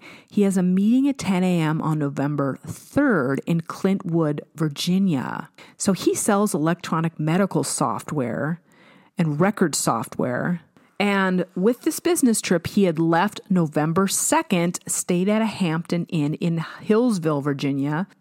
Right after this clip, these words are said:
in the Western Mountains, and then he had moved on to Clintwood the next day. When police looked into his story, they saw that he was thirty minutes late to his meeting on November third, and the meeting did not go well.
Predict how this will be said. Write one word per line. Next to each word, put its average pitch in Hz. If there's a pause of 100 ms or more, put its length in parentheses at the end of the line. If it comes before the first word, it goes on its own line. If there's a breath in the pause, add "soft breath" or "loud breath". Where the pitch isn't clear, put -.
in 196
the 180
Western 196
Mountains, 160
and 185
then 202
he 226
had 240
moved 214
on 160
to 185
Clintwood 175
the 175
next 147
day. 185 (240)
When 214
police 233
looked 262
into 240
his 220
story, 156
they 160
saw 160
that 156
he 139
was 143 (140)
thirty 262
minutes 208
late 160
to 165
his 170
meeting 151
on 151
November 143
third, 175
and 165
the 160
meeting 175
did 156
not 139
go 151
well. 160